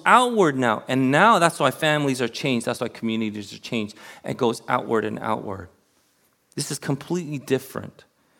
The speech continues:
from what the world tries to tell you. They want to reshape man or humanity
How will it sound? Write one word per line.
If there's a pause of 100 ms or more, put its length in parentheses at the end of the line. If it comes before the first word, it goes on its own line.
(200)
from
what
the
world
tries
to
tell
you.
They
want
to
reshape
man
or
humanity